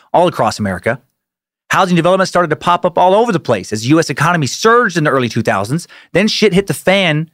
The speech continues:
in Albuquerque around two thousand seven, maybe late two thousand six. The local real estate bubble started to stretch too thin. Home prices began to drop drastically when it popped. In two thousand eight, when the national real estate market collapsed and things really popped, numerous housing developers in West Mesa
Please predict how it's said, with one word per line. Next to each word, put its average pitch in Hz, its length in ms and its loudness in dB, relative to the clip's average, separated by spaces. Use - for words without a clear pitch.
in 127 60 0
Albuquerque 156 480 0
around 131 240 0
two 175 160 0
thousand 147 300 0
seven, 113 380 -2
maybe 131 100 0
late 143 220 2
two 156 100 -2
thousand 127 340 0
six. - 360 -4
The - 80 -6
local 185 300 2
real 202 180 4
estate 185 220 2
bubble 165 200 0
started 175 280 0
to 127 80 -6
stretch - 400 -2
too 262 180 2
thin. 226 400 0
Home 220 160 2
prices 196 380 0
began 170 260 0
to 156 60 2
drop 170 360 0
drastically 190 540 0
when 196 120 2
it 208 80 -8
popped. - 420 -2
In 110 40 -8
two 175 100 2
thousand 175 320 2
eight, 240 400 0
when 131 100 2
the 135 40 4
national 170 440 0
real 170 140 2
estate 170 280 0
market 160 340 0
collapsed 165 460 -2
and 123 120 -2
things 147 200 -2
really 208 320 2
popped, 147 320 -2
numerous 190 380 0
housing 190 280 0
developers 147 420 0
in 127 60 0
West 147 220 2
Mesa 160 360 0